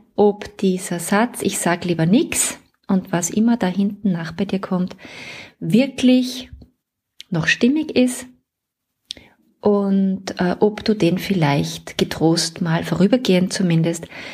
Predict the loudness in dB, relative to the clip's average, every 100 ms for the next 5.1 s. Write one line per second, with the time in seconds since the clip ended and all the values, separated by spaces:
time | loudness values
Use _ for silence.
0 | -10 0 2 2 2 2 0 -2 0 0
1 | 0 0 2 2 2 0 -2 -2 -2 -2
2 | -4 -4 -6 -10 -16 -20 -14 -12 -14 -6
3 | -2 2 2 2 -2 -4 -4 -2 -2 0
4 | 0 4 4 4 4 2 2 2 2 2
5 | -4